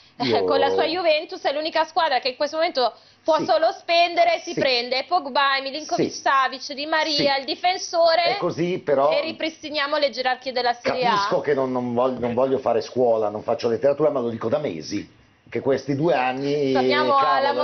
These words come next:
Speaker 1: monotonia.
Speaker 2: Purtroppo, purtroppo c'è il grave, se non, a meno che non sbaglino tutto, come io mi auguro, che risbaglino tutti gli
Speaker 1: Mm-mm.
Speaker 2: acquisti, eccetera, però che siamo alla vigilia di un altro possibile ciclo Juve,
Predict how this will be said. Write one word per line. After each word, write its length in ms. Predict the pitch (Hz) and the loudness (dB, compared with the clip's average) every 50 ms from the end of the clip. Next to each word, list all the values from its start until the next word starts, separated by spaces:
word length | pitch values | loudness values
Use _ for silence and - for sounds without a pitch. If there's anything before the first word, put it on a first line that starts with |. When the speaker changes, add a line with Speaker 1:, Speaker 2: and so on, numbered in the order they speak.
| 277 269 277 | 2 2 2
Speaker 1:
monotonia. 680 | 269 262 - 262 262 269 269 269 269 262 247 240 233 233 | 2 2 0 -2 -2 -2 -4 -2 0 2 2 2 2 2
Speaker 2:
Purtroppo, 1000 | 233 226 - 233 190 175 160 165 160 - 151 185 190 190 185 175 165 160 143 - - | 2 2 0 2 2 2 2 2 0 -2 0 2 4 4 4 4 4 4 2 2 0
purtroppo 500 | 180 214 - - 165 175 180 180 202 180 | -2 -2 0 0 2 0 2 2 0 -2
c'è 160 | - - 139 | 0 0 -2
il 80 | 123 | 0
grave, 320 | 113 151 175 180 160 117 - | 2 2 2 2 0 -2 -6
se 160 | - - 90 | -8 -10 -8
non, 160 | 82 90 78 - - _ | -8 -8 -8 -10 -14 _
a 80 | _ 76 | _ -14
meno 160 | 73 80 95 | -10 -8 -8
che 100 | - - 90 | -8 -6 -8
non 120 | 80 73 | -8 -8
sbaglino 520 | 62 67 73 85 92 76 69 80 92 98 | -8 -4 -2 0 0 0 -2 -6 -8 -8
tutto, 320 | - 92 82 - _ 104 87 | -10 -12 -14 -8 _ -6 -6
come 180 | - 78 69 | -6 -8 -8
io 120 | 69 78 80 | -8 -10 -10
mi 140 | 76 69 69 | -10 -8 -4
auguro, 460 | 73 62 57 60 64 71 78 95 98 - _ - _ _ _ _ _ _ _ | -4 -4 -4 -4 -6 -6 -8 -8 -10 -12 _ -20 _ _ _ _ _ _ _
che 120 | - 76 | -8 -6
risbaglino 760 | 71 78 71 69 78 80 82 104 98 95 87 82 87 80 80 | -4 -4 -4 -4 -6 -6 -4 -2 -2 -2 -2 -4 -8 -10 -10
tutti 380 | - 101 95 - _ _ 110 104 90 85 | -10 -12 -16 -18 _ _ -6 -6 -6 -4
gli 100 | 82 87 | -4 -4
Speaker 1:
Mm-mm. 80 | - | -4
Speaker 2:
acquisti, 380 | 208 - 101 113 107 - - 143 | -2 -2 -2 -2 -4 -4 -2 -4
eccetera, 480 | 156 151 - 127 113 - 120 131 139 - - - - - - - - _ _ | -4 -2 0 -2 0 0 0 0 -2 -2 -4 -12 -20 -20 -20 -20 -20 _ _
però 300 | 139 135 139 160 190 185 | 0 0 2 0 -2 -2
che 140 | 147 139 | -4 -6
siamo 320 | - - 139 135 131 131 131 | -2 -2 -2 0 2 0 0
alla 160 | 127 131 123 | 0 0 0
vigilia 460 | 123 123 110 120 156 151 127 117 107 | -2 -4 -4 -2 -2 0 0 0 0
di 80 | 98 104 | 0 0
un 100 | 107 120 | -2 0
altro 320 | 127 - 117 - 127 113 | 0 0 0 -2 -4 -4
possibile 640 | - 139 139 139 - - 165 160 127 117 101 95 92 | -2 -2 -4 -4 -4 -6 -6 -4 -2 -2 -2 -2 -2
ciclo 460 | - - - 139 - - 123 120 139 175 | 0 -2 -2 -2 -2 -2 0 2 2 2
Juve, 640 | 185 151 127 120 110 101 127 143 170 165 - | 2 2 2 2 2 2 2 2 2 2 -2